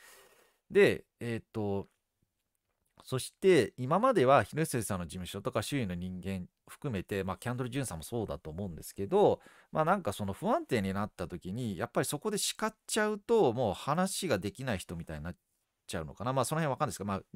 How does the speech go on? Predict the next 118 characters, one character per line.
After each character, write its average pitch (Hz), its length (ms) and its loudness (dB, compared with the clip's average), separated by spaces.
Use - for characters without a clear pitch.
精 - 180 -2
神 214 120 -6
的 202 160 -6
不 160 100 -2
安 175 120 0
定 101 100 0
な 82 80 -4
時 - 160 -10
そ 117 140 -4
う - 20 -6
で 76 60 -6
す - 120 -10
よ 131 60 -6
ね。 180 100 -4
ま 139 80 -2
あ、 127 40 0
そ 123 100 -2
れ 117 60 4
悪 131 240 6
い 170 80 0
こ 110 140 -6
と 92 100 -8
を 87 60 -4
し - 100 -8
た 101 160 -4
と 90 100 -10
か、 85 160 -6
こ 104 120 -6
れ 104 60 -2
良 135 120 0
く 123 100 -4
な 107 120 -2
い 120 40 -4
よ 170 120 -2
っ - 20 -10
て 147 120 -6
い - 20 -2
う - 20 -4
こ 113 100 -4
と 101 120 -6
を - 20 -2
そ - 100 -6
の 139 60 -4
ま 165 140 -2
ま 165 80 0
言 160 80 -4
っ - 120 -20
ち 170 120 0
ゃ 165 40 2
う 175 100 -2
と、 226 340 8
「あ、 131 140 2
あ 139 60 4
な 170 100 2
た 180 80 4
は 143 60 6
味 117 100 -2
方 131 240 0
じ 131 100 2
ゃ 139 40 2
な 143 80 2
い 135 40 -4
ん 123 40 -6
で 104 80 -2
す 110 120 -6
ね」 139 80 -2
っ - 40 -2
て - 80 -12
感 101 100 -2
じ 95 100 -6
で 98 60 -4
パ 107 220 -2
ー - 20 0
ッ 101 100 -6
と 98 140 -4
離 98 280 -4
れ 82 60 -6
て 73 120 -12
し - 120 -12
ま 76 100 -10
っ - 20 -20
た - 160 -14
り 73 80 -12
と 73 80 -16
か 82 80 -14
す - 120 -8
る 110 120 -6
ん 143 100 -8
で、 214 260 4
味 113 140 -6
方 147 300 4
っ 143 80 -2
て 151 80 -4
い 147 40 2
う 110 100 0
か、 98 180 0
こ 107 140 0
う、 101 60 -2
と - 140 -2
に 151 80 -4
か 113 100 2
く 107 100 -6
何 98 220 -2
も 120 100 0
言 123 80 0
わ 139 100 2
ず 156 120 -4
見 113 140 0
守 120 360 0
る、 101 340 -12
見 110 120 -4
守 110 360 2
る 82 40 -4
み 78 80 -10
た 73 100 -10
い 78 60 -8
な 95 100 -6
ね、 120 80 -8